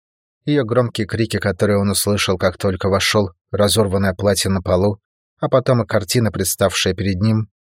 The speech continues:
всколыхнули неимоверный калейдоскоп эмоций внутри.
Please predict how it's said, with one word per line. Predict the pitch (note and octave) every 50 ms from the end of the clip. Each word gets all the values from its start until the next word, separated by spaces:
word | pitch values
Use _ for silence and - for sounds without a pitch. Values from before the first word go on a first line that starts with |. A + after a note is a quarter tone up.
| _
всколыхнули | - - - - C3+ C3 A#2 - C3 C3 B2 A#2+
неимоверный | A2 A2 G#2+ G#2+ G#2+ G#2+ G2+ G2 G#2 A2+ G#2 G2+ G2+ G2+ F#2+
калейдоскоп | - A2 G#2 G2+ G2 F#2 G2+ F#2+ - - G#2+ G2+ -
эмоций | G#2 G2 G#2 G#2+ G#2+ - - F2+ E2
внутри. | E2 F2+ F2 F2 - F2+ F2+ E2+